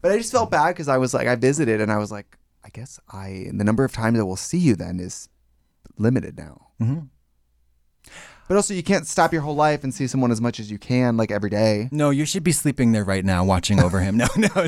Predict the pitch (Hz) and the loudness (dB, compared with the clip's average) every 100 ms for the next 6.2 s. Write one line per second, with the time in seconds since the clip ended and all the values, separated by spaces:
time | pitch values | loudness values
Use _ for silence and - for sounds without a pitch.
0 | - 147 - 226 - - 208 226 185 165 | 0 -2 -2 -10 -10 -2 2 2 0 -2
1 | 170 175 156 - - - - 156 190 190 | 0 2 0 -4 -10 -6 -6 -2 0 2
2 | 147 156 147 139 131 123 - 135 131 127 | 2 2 0 2 0 0 -2 -2 -2 0
3 | 127 113 123 110 107 113 107 120 117 90 | 0 0 0 2 2 0 2 0 0 -4
4 | 78 - - - 165 156 151 113 123 - | -6 -6 -4 -2 -2 0 0 2 0 -2
5 | - 120 120 123 131 127 101 - 92 82 | -4 2 2 2 0 0 0 -4 -12 -12
6 | - | -16